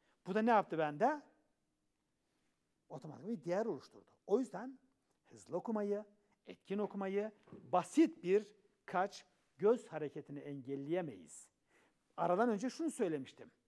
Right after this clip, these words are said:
Dedim ki, iki günlük hızlı okuma kursuna gidip de "Ben hızlı okuma hocasıyım." diyenlerle karşılaştım. Yapmayın. Neden başta da söylediğimiz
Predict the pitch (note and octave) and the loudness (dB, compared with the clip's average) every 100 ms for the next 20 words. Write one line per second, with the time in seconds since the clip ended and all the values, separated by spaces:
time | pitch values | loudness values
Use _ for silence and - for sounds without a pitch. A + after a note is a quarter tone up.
0 | _ _ D3 A#3 F#4 - G2+ - _ _ | _ _ -6 -4 -4 -8 -14 -18 _ _
1 | _ - E3 D4 B3 G3+ E3 E3+ D3+ E3+ | _ -12 -2 0 2 -2 -4 -6 -4 -6
2 | - E3+ - C#3+ D#3 D#3+ C4 - C#3+ D#3 | -4 -8 -8 -10 -10 -8 -8 -6 -4 -4
3 | C#3 D#3 D3 F3+ E3+ D3+ C#3 - E3 B2+ | -4 -8 -4 -4 -4 -8 -8 -10 -10 -4
4 | C#3 C#3 D3+ A#2 - F#2+ - - - _ | -4 -4 -8 -8 -16 -20 -20 -20 -20 _
5 | _ _ _ C#3+ A2+ - F#2 _ _ _ | _ _ _ -16 -16 -20 -20 _ _ _
6 | _ _ _ _ - B2+ B2 A#3+ B3+ D3+ | _ _ _ _ -14 -2 6 6 6 0
7 | - _ C#3+ E3 - F3 E3+ E3 D#3 D3+ | -10 _ 0 0 2 -2 -2 0 0 0
8 | E3 C#4+ - | 0 0 -2